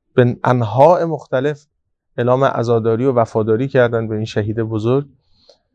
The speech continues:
چهل، پنجاه میلیون آدم توی این اوضاع اقتصادی، سیاسی، معیشتی، اینجور به یک سرباز وطن، به یک سرباز اسلام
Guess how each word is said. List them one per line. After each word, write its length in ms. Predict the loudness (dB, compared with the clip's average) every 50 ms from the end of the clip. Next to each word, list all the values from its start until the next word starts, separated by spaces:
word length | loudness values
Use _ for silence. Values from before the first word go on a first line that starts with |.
| _ _ _ _ _ _ _ _ _ _ -8
چهل، 200 | -4 -2 -2 -2
پنجاه 680 | -2 -2 0 0 0 2 2 4 4 4 2 -2 -6
میلیون 320 | -8 -8 -8 -8 -10 -8
آدم 340 | -8 -8 -6 -6 -6 -6 -6
توی 180 | -6 -4 -4 -4
این 280 | -2 0 0 2 2
اوضاع 520 | 2 4 4 4 4 4 4 2 2 2 0
اقتصادی، 680 | -2 -4 -4 -4 -4 -4 -2 -2 -2 -2 -2 -4 -6 -6
سیاسی، 540 | -4 -2 -2 0 0 -2 -2 -4 -4 -4
معیشتی، 760 | -2 -2 -2 -2 -2 -4 -4 -4 -6 -4 -4 -4 -4 -4 -4 -10 _ _ _ _ _ _ _ _ _ _ _ _ _ _ _ _ _ _ _ _ _ _ _ _ _ _ _ _ _ _ _ _ _ _ _ _ _ _
اینجور 580 | 0 2 2 2 4 6 6 6 6 4 0 _ _ _ _ _ _ _ _ _ _ _ _ _ _ _
به 100 | 4 6
یک 140 | 6 6 4
سرباز 680 | 0 -4 -2 0 0 0 0 0 0 2 2 2 2 0
وطن، 540 | 0 0 0 0 0 -2 -4 -4 -4 -6 -8
به 100 | -8 -8
یک 80 | -8 -6
سرباز 460 | -2 -2 -2 0 0 -2 -2 -2 -2
اسلام 540 | -4 -6 -6 -10 -8 -4 -4 -4 -4 -6